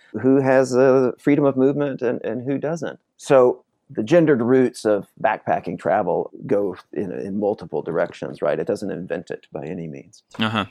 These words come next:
Speaker 1: But yeah, young people and youth, I mean, we think of youth, I mean, youth is a cultural construct, right? It's seen to be an intermediary,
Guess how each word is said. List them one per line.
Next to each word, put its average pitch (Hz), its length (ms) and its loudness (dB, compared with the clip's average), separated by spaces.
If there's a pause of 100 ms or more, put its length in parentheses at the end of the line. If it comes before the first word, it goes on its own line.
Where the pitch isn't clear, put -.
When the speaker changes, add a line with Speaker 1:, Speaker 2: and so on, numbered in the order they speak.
Speaker 1:
But 175 180 4
yeah, 240 140 6
young 196 300 4
people 180 360 4
and 170 120 4
youth, 170 220 6
I 143 60 2
mean, 170 160 4
we 170 140 4
think 240 260 0
of 196 120 -2
youth, 104 280 0 (140)
I - 20 -2
mean, 135 160 0
youth 160 180 2
is 143 120 -4
a 131 120 2
cultural 139 400 0
construct, 135 640 -6
right? 98 240 -4
It's 110 160 -12
seen 117 180 -6
to 110 100 -12
be 104 120 -2
an 90 140 -4
intermediary, 113 880 -2